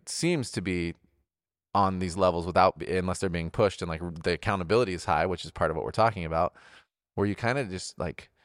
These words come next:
you know, you, like, let it be sometimes, dude. You chill, 'cause there's not, like, a bunch of, you know, you have, like, twenty minutes where there's no guests coming in here and there. And you need to be able to, as leaders,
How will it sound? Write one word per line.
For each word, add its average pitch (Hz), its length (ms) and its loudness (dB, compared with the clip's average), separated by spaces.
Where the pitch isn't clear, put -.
you 147 60 -2
know, 127 100 -4
you, 135 140 -2
like, 135 140 -6
let 101 220 -6
it 131 220 -8
be 127 320 0
sometimes, 80 560 -10
dude. 92 240 -6
You 120 100 -8
chill, 127 300 2
'cause 92 140 -8
there's 90 160 -6
not, 101 200 2
like, 107 160 2
a 104 80 -2
bunch 104 220 -2
of, 85 100 -4
you 107 80 -2
know, 98 120 -2
you 104 100 0
have, 101 80 2
like, 95 240 -2
twenty 107 300 -2
minutes 104 320 -2
where 95 80 0
there's 90 120 -2
no 98 160 0
guests 92 380 -2
coming 87 260 -4
in 80 140 -6
here 80 180 -2
and 80 140 -2
there. 76 140 0
And 80 200 -4
you 107 140 0
need 123 260 0
to 160 60 0
be 135 160 4
able 110 260 6
to, 95 300 2
as 107 120 0
leaders, 87 460 -2